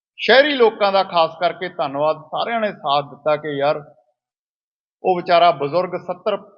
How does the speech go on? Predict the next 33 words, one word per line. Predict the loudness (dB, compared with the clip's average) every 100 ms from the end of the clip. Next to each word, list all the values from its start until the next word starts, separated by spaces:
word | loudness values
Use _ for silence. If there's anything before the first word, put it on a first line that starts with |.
| _
ਸਾਲ | 0 0
ਤੋਂ | -2 -6
ਵੱਧ | -2 -4 -4
ਉਮਰ | -6 -4
ਦਾ | -4 -4
ਜਿਹੜਾ | -2 -2
ਉੱਥੇ | -2 -6 -14
ਕਿਸਾਨਾਂ | -18 -12 -8 -6 -6
ਦੀ | -6 -8
ਲੜਾਈ | -6 -6 -6
ਨਹੀਂ, | -10
ਸਮੁੱਚੇ | -14 -14 -14 -6 -6
ਪੰਜਾਬੀਆਂ | -4 -4 -2 -2 -8 -8
ਦੀ | -8
ਲੜਾਈ, | -6 -4 -4 -4 -14 _ _ _ _ -10
ਸਮੁੱਚੇ | -10 -2 0
ਦੇਸ਼ | 0 2 0 0 0
ਦੇ | -2
ਕਿਸਾਨਾਂ | -4 -6 -4 -2
ਤੇ | -4 -6
ਮਜ਼ਦੂਰਾਂ | -8 -10 -6 0 0
ਦੀ | 0
ਲੜਾਈ | -4 -4 -4
ਲੜ | -4 -6
ਰਿਹਾ | -6 -4 -2
ਹੈ। | -4 -10 _ _ _ _ _ _ -8
ਅੱਜ | -6
ਉਹਨੂੰ | -8 -8 -12 -18 _
ਚਾਲੀ | -6 -4 -4
ਦਿਨ | -6 -6
ਹੋ | -6 -8
ਗਏ, | -6 -6 -8 -16 _ _ _ _ _ _ _ _ _ _
ਇੱਕ | -8 -8